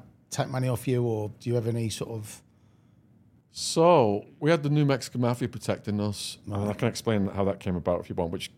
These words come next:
Speaker 2: ke-, kept people away from doing what you said.
Speaker 1: Right.
Speaker 2: So, not to be confused with the cartel, when I ran operations through Mexico, we had to be okay with the fellas down there.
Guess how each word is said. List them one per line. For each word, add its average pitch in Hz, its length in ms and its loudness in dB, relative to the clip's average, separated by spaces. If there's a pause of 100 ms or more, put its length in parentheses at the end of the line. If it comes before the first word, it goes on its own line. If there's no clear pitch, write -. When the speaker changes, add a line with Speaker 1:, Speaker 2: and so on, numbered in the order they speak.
Speaker 2:
ke-, - 280 -12
kept - 180 -4
people 98 240 -6
away 90 220 0
from 92 160 -6
doing 92 240 -2
what 82 160 -6
you 92 100 -8
said. 101 240 0 (340)
Speaker 1:
Right. 110 220 -4 (340)
Speaker 2:
So, 127 380 4 (480)
not 180 220 6
to 151 100 -6
be 151 80 2
confused 143 340 2
with 113 100 0
the - 40 -12
cartel, 107 720 2 (720)
when 156 140 6
I 156 320 6
ran 139 320 4
operations 123 480 2
through 110 120 2
Mexico, 107 440 0
we 101 120 2
had 104 100 2
to - 80 -16
be 107 100 -2
okay 98 300 0
with 92 200 -2
the 90 60 -10
fellas 90 340 -2
down 85 280 -2
there. 82 300 -4